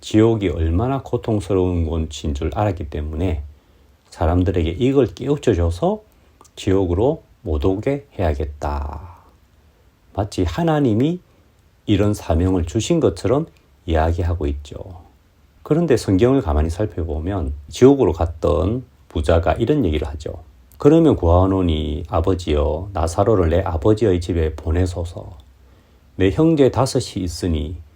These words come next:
저희에게 증거하게 하여 저희로 이 고통받는 곳에 오지 않게 하소서." 이게 뭐냐면 지옥에 들어갔던 이 부자가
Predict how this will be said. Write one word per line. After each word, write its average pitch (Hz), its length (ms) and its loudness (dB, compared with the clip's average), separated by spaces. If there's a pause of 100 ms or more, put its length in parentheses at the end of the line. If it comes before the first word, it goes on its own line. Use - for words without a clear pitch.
(420)
저희에게 123 500 4
증거하게 107 880 4
하여 92 560 -2 (600)
저희로 127 380 6
이 101 120 4
고통받는 104 720 2
곳에 98 280 0
오지 101 360 0
않게 151 320 -2
하소서." 78 680 -8 (720)
이게 190 220 6
뭐냐면 92 800 2 (360)
지옥에 127 480 4
들어갔던 87 840 -2 (360)
이 85 80 -6
부자가 80 680 -2